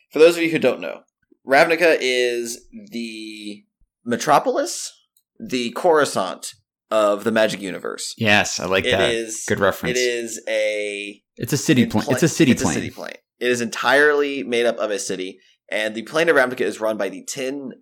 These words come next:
Speaker 1: guilds. Um, they are, let's see if I can do this, Azorius, Dimir, Rakdos, Gruul, Selesnya, Orzhov, Izzet, Golgari, uh, Boros, and Simic.
Speaker 2: Is that,
Speaker 1: Um,
Speaker 2: is that all ten?
Speaker 1: That's all of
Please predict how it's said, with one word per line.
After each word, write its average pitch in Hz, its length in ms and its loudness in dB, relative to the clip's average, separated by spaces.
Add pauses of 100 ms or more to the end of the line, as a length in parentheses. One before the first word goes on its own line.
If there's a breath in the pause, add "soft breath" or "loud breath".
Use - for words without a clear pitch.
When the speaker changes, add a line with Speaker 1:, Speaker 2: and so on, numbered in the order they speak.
(120)
Speaker 1:
guilds. - 560 -8 (420)
Um, 67 500 -6
they 107 340 -2
are, 101 380 2
let's 104 120 -8
see 107 80 -10
if 101 60 -6
I 104 40 -4
can 101 80 -14
do 101 120 -10
this, - 360 -8 (480 soft breath)
Azorius, 131 640 -2 (100)
Dimir, 117 460 -8
Rakdos, 110 580 -4
Gruul, 110 400 -6
Selesnya, 107 720 -6
Orzhov, 101 680 -4
Izzet, 113 500 -6
Golgari, 110 800 -2 (420 soft breath)
uh, 85 340 -2
Boros, 110 380 -2
and 98 80 -12
Simic. - 420 -12 (640)
Speaker 2:
Is 101 60 -8
that, 190 180 0
Speaker 1:
Um, 98 380 -6
Speaker 2:
is - 80 -20
that 147 80 -6
all 156 60 -4
ten? 202 240 -4 (480)
Speaker 1:
That's 120 160 -2
all 92 140 2
of 90 60 -8